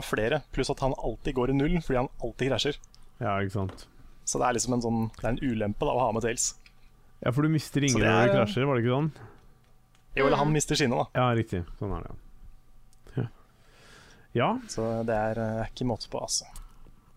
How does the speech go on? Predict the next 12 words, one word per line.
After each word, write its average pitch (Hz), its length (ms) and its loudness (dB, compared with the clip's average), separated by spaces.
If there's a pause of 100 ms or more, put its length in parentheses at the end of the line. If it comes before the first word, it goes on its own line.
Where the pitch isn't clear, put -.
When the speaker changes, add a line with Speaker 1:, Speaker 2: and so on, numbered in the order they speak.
(720)
Speaker 1:
Håpløst 135 340 -2
opplegg. 147 320 -4
Speaker 2:
Ja, 123 160 2
Speaker 1:
Men, 180 240 2
Speaker 2:
det 117 120 -2
er 95 40 -2
ikke 143 140 0
så - 20 4
Speaker 1:
eh, 165 80 4
Speaker 2:
greit. - 160 2
Speaker 1:
vi, 160 140 -2
eh, 156 800 -6